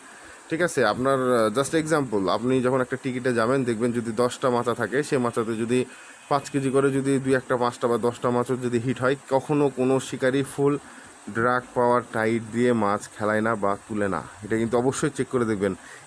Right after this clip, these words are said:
কেউ ড্র্যাগ পাওয়ার ইউজ করেন হালকা টাইট করে, যাতে সুতাটা টেনলে, টানলে বের হয়, দিয়ে মাছটা খেলায়, আমরা তুলি। কখনো, ভাই, ওই, আহ, দশ কেজি ড্র্যাগ পাওয়ার বলে যে আমার ছিপে পাঁচ কেজি মাছ বাঁচছে, আমি টেনে হেঁচড়ে তুলে নেবো, রুই, মিরকা বা কাতলা, সেটা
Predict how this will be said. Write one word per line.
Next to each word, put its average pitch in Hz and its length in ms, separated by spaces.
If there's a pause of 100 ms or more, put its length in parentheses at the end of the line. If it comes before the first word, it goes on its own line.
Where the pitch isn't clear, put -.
কেউ 165 140
ড্র্যাগ 139 420
পাওয়ার 143 280
ইউজ 139 240
করেন 143 160
হালকা 156 340
টাইট 143 280 (100)
করে, 175 360 (140)
যাতে 123 180
সুতাটা 123 420
টেনলে, 123 320
টানলে 117 340
বের 113 180
হয়, 113 160
দিয়ে 120 160
মাছটা 117 280
খেলায়, 110 320
আমরা 107 160
তুলি। 104 260 (400)
কখনো, 143 320
ভাই, 143 180
ওই, 139 260 (340)
আহ, 113 220
দশ 135 240
কেজি 147 200
ড্র্যাগ 139 220
পাওয়ার 139 260
বলে 143 240
যে 131 100
আমার 131 200
ছিপে 139 180
পাঁচ 127 280
কেজি 135 200
মাছ 131 200
বাঁচছে, 127 400
আমি 139 140
টেনে 160 340
হেঁচড়ে 147 300
তুলে 143 220
নেবো, 131 240
রুই, 131 140
মিরকা 127 300
বা 120 120
কাতলা, 117 380 (400)
সেটা 123 200